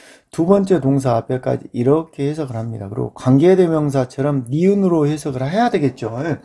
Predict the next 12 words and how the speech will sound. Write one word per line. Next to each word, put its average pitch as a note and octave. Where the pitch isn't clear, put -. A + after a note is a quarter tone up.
그리고 E3
때려 D#4+
붙이면 F#3
돼요. C3+
이렇게 A#2
것으로. C#3
근데 D#3
모르겠으면 F#3+
것으로 C#3
아니까 D#3
이제 A#2+
누구든지, A#2